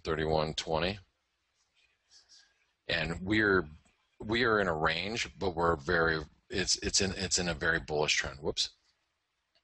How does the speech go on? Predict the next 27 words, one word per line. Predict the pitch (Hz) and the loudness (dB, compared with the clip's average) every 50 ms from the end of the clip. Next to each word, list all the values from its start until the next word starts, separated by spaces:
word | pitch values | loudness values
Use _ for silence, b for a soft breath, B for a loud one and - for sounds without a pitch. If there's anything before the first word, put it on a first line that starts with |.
| _ _ - _ _ _ _ _ _ _ _ _ _ | _ _ -20 _ _ _ _ _ _ _ _ _ _
It's | - - | -4 -2
in | 104 95 | 0 0
a | |
very | 82 - 90 85 90 95 | 0 0 0 0 2 0
bullish | 90 85 92 92 98 101 - - | 0 2 4 4 4 4 2 0
trend. | - - 90 80 65 76 82 - - - _ _ _ _ _ _ _ _ _ _ _ _ _ _ _ _ _ _ _ _ _ _ _ _ _ _ _ _ _ _ _ _ _ _ _ _ _ _ _ _ _ _ _ _ _ _ _ _ _ _ _ _ _ _ _ _ | 0 0 0 0 -2 -4 -6 -10 -12 -16 _ _ _ _ _ _ _ _ _ _ _ _ _ _ _ _ _ _ _ _ _ _ _ _ _ _ _ _ _ _ _ _ _ _ _ _ _ _ _ _ _ _ _ _ _ _ _ _ _ _ _ _ _ _ _ _
Okay. | - - - 76 76 - - _ _ _ _ - | -8 -6 -6 -6 -8 -10 -14 _ _ _ _ -2
And | - 64 - | 0 2 2
there's | 101 117 120 | 2 2 2
a | - 78 | 2 2
lot | 76 73 73 73 73 71 | 4 4 4 4 4 2
of | 76 | -2
people | - 76 76 - 73 | -4 -6 -6 -4 -4
fading | - - - 76 71 71 76 73 | -4 -2 0 0 0 0 -2 -4
the | 69 71 | -6 -6
Canadian | - 80 71 69 69 69 69 69 69 | -6 -4 -4 -2 -2 -4 -4 -4 -4
too. | 67 76 67 64 64 67 - - - - | -4 -4 -4 -4 -8 -12 -16 -18 -12 -8
I | 80 - | -6 -4
mean, | 78 73 69 69 - - - B B B B B B B B B B | -2 -2 -4 -6 -8 -12 -18 B B B B B B B B B B
I, | - 92 98 - - | 0 0 0 0 0
I've, | 92 98 101 78 - - | 0 0 0 -2 -6 -4
I've | - 92 95 76 82 | -2 -2 -2 0 -2
recognized, | 85 82 - - 80 78 78 76 76 76 76 - - - _ - | -2 -2 -2 -4 -4 -2 -2 0 0 0 0 -2 -2 -6 _ 0
I, | 98 101 98 - - | 0 0 0 0 -2
I've, | - 98 98 85 80 - - - | -2 -2 -2 -2 -6 -14 -14 -8
I've | - 90 95 98 95 87 87 - - _ _ _ _ - | -4 -2 -2 -2 -4 -6 -12 -18 -20 _ _ _ _ -2
seen | - - - 113 98 92 90 87 85 | 0 0 0 0 -2 -2 -4 -4 -6